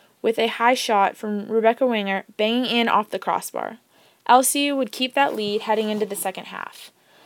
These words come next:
In the fifty-fourth minute, freshman Emily Odom would notch her fourth goal of the season with a shot from close range, making the lead three to one.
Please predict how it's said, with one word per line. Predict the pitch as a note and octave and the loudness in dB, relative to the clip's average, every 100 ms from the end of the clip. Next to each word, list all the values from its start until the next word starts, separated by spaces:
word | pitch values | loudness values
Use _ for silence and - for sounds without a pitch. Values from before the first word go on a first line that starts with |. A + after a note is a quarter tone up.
| _ | _
In | B3 | -6
the | A#3+ | -4
fifty-fourth | C4 C4+ D4 - C4+ C4 | -4 -2 -2 4 4 4
minute, | A3 G3 - | -2 -4 -6
freshman | - - B3 B3 C#4+ - | -4 2 2 2 -2 0
Emily | B3 B3+ - | 0 0 4
Odom | G#3+ G3 F#3 G#3+ | 4 4 -2 -6
would | G#3+ | -4
notch | G#3 - | -2 -4
her | A#3 | -8
fourth | - A3+ A#3+ - | -2 0 0 0
goal | C4+ C#4 | 0 2
of | |
the | C4+ | -2
season | C4+ A3 G3+ G3 - | -6 -6 -6 -8 -10
with | G#3+ | -8
a | G#3+ | -4
shot | - G#3 - | 0 0 -2
from | A3+ | -8
close | A3 G#3 - | -4 -4 -4
range, | F3 E3 - - _ _ _ | -8 -10 -12 -20 _ _ _
making | A#3 A#3+ C#4 | -2 0 2
the | C#4+ | 2
lead | B3 A3 G#3+ - | 2 0 -4 -8
three | G#3+ G3+ | -4 -2
to | F#3 | -2
one. | F3+ - - | -4 -10 -12